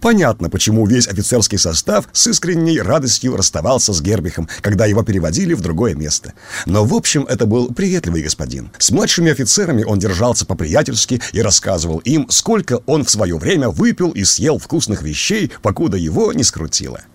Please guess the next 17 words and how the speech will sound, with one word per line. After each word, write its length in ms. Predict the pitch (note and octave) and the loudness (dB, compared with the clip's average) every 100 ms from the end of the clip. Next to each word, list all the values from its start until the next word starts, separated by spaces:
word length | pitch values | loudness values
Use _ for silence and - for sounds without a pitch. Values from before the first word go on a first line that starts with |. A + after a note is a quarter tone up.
| - | -8
Когда 280 | F2 G#2 B2+ | -2 2 2
Швейка 380 | A2 G3 D#3 | 2 2 2
доставили 420 | G2+ - C3+ C3 A2 | 0 2 2 2 0
в 100 | D2+ | -2
бригаду 480 | D#2+ D2+ D#3+ D#2 - - | -4 0 0 0 -6 -4
и 60 | |
по 100 | F#2 | -2
приказу 400 | A2 C3 - D3 | 0 0 0 2
дежурного 500 | B2+ B2 D#3+ D3 C3 | 2 2 2 2 2
офицера 500 | A2 B2 - F3 C3+ | 0 0 2 2 2
с 80 | F#2+ | 2
соответствующими 720 | A#2+ A#2+ E3 - C3+ A#2 C#3 | 2 0 -2 0 0 0 0
бумагами 440 | A2+ C#3 E3+ A#2 E2+ | 2 2 2 0 0
привели 360 | F2+ A#2 D3 - | 2 2 2 0
к 80 | |
полковнику 560 | - E2+ D#3+ B2 G#2 F2 | -2 -2 0 0 0 0
Гербиху, 500 | A2+ G#3+ A2+ - | 0 2 0 -4